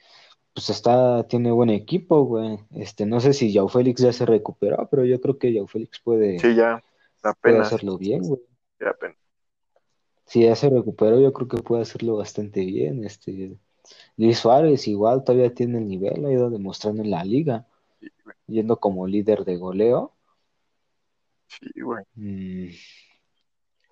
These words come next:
Speaker 1: no sé, la defensa, ahorita se me viene a la mente,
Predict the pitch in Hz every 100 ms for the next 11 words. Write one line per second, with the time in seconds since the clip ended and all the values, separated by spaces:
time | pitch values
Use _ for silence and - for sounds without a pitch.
0 | - 127 117 - 113 120 127 107 - _
1 | _ _ _ _ _ 120 113 92 95 -
2 | 110 131 135 117 107 57 - - _ _
3 | _ _ - 117 117 110 107 101 110 117
4 | 104 95 107 107 107 110 101 87